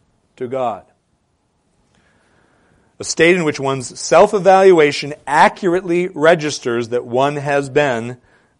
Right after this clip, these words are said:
obedient to God. I think it's an excellent way to put it.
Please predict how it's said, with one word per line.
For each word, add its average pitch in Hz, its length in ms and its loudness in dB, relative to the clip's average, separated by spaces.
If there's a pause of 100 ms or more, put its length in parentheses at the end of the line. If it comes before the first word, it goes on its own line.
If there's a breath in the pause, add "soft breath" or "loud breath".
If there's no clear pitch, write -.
(160)
obedient 117 600 -8 (260)
to 120 80 -20
God. 107 320 -10 (1600)
I - 60 -20
think 107 120 -20
it's - 160 -20
an 98 220 -18 (120)
excellent 101 360 -20 (340)
way 110 80 -14
to 95 60 -14
put 92 180 -14
it. - 80 -20